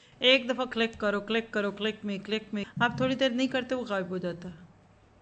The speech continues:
सेटर होते हैं, timing होते हैं, आपके alarm लगे होते हैं, आपकी अजानों की settings ऐसी हुई होती हैं। कुछ नेकियां पॉपअप होती हैं, if you will click the mouse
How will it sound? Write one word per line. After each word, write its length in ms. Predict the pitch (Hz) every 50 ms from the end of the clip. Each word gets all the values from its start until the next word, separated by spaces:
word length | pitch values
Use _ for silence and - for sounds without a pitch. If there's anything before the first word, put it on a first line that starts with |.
| - - - _ _ _ _ - _ _ _ - - - - -
सेटर 420 | - - 214 208 196 214 220 202
होते 180 | 202 190 202 202
हैं, 100 | 185 190
timing 340 | 214 208 214 214 214 208
होते 180 | 196 196 185 208
हैं, 80 | 214 208
आपके 260 | 214 214 - - 226
alarm 340 | 220 214 208 208 220 220 214
लगे 240 | 208 196 185 190
होते 240 | 196 185 185 190 196
हैं, 440 | 185 180 180 180 - - - - - -
आपकी 300 | 214 214 196 190 220 226
अजानों 420 | 220 202 208 214 208 208 220 220
की 320 | 196 214 226 226 220 220 208
settings 400 | - 214 208 208 226 220 214 220
ऐसी 260 | 214 202 202 208 214
हुई 200 | 202 196 190 190
होती 300 | 185 180 180 - 190 185
हैं। 300 | 185 180 180 - - - - - - - - - - - - - - - - - - - - - -
कुछ 280 | 254 262 254 - -
नेकियां 360 | 220 208 196 202 208 202 196
पॉपअप 480 | 190 190 190 190 185 190 - 208 208 - -
होती 300 | 190 180 180 - - 240
हैं, 100 | 262 302 - - - - - - - _ _ _ _ _ _ - - - 262
if 100 | 302 294
you 200 | - - 269 277
will 180 | 262 285 285 277
click 540 | - - - - 240 262 262 262 - -
the 140 | 220 247 240 226 220
mouse 360 | 202 202 208 233 277 262 -